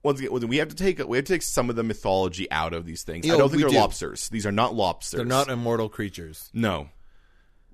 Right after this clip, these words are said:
Speaker 2: Um,
Speaker 1: No.
Speaker 2: okay. Well, how
Speaker 1: They're pro-,
Speaker 2: about,
Speaker 1: they're
Speaker 2: how
Speaker 1: probably
Speaker 2: about this, Kevin?
Speaker 1: Yeah.
Speaker 2: 'Cause I feel like this is something where I could see it, like, almost any creature feasibly living this long. It's
Speaker 1: Yeah.
Speaker 2: just the chances of them <laughs> actually living this long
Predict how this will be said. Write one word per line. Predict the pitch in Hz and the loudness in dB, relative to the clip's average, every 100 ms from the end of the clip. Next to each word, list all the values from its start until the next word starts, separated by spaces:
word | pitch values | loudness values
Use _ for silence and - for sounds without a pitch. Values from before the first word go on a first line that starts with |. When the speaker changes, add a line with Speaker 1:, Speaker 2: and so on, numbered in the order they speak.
| - - - | -20 -20 -6
Speaker 2:
Um, | 117 110 110 | -2 0 2
Speaker 1:
No. | 107 143 | 2 2
Speaker 2:
okay. | 90 92 - | 0 -6 -10
Well, | 127 143 | 0 2
how | 135 180 | 4 6
Speaker 1:
They're | 208 | 6
pro-, | 214 | 6
Speaker 2:
about, | 190 | 6
Speaker 1:
they're | 180 | 6
Speaker 2:
how | 180 190 | 6 8
Speaker 1:
probably | |
Speaker 2:
about | 202 190 135 | 8 6 4
this, | 135 131 | 0 0
Kevin? | - 95 85 98 | -2 -10 -10 -6
Speaker 1:
Yeah. | 90 90 | -2 0
Speaker 2:
'Cause | 123 | 0
I | 131 | -2
feel | - 196 | 2 4
like | 196 175 165 107 | 6 4 2 -4
this | 120 - | -4 -2
is | 131 | -6
something | - 113 104 113 101 98 95 - - - - - | -4 -4 -4 -6 -6 -8 -12 -20 -20 -20 -18 0
where | 104 101 98 92 - _ _ _ - - | 2 2 0 -2 -8 _ _ _ -20 -2
I | 131 | 0
could | 147 147 | 2 0
see | - 120 117 113 | -2 -2 0 0
it, | - - | -2 -14
like, | - 95 - | -8 -8 -6
almost | - 117 110 - | -6 -4 -6 -6
any | 117 120 | -6 -4
creature | - 117 110 - - | -4 -4 -6 -8 -12
feasibly | - 110 120 147 156 151 | -6 -4 -2 -2 0 0
living | 156 160 160 | -2 -2 -4
this | 151 170 | -4 -2
long. | 165 160 160 - | -2 -2 -4 -4
It's | 92 | -2
Speaker 1:
Yeah. | 92 | 0
Speaker 2:
just | 117 - - | -2 -4 -8
the | 104 | -12
chances | - 123 120 120 110 | -6 -4 -2 -4 -6
of | 104 | -4
them | 104 - | -6 -4
<laughs> | |
actually | 117 120 - - 113 | 0 0 0 -2 -2
living | 98 95 95 | -2 -6 -6
this | 92 - | -8 -8
long | 95 90 85 | -10 -10 -12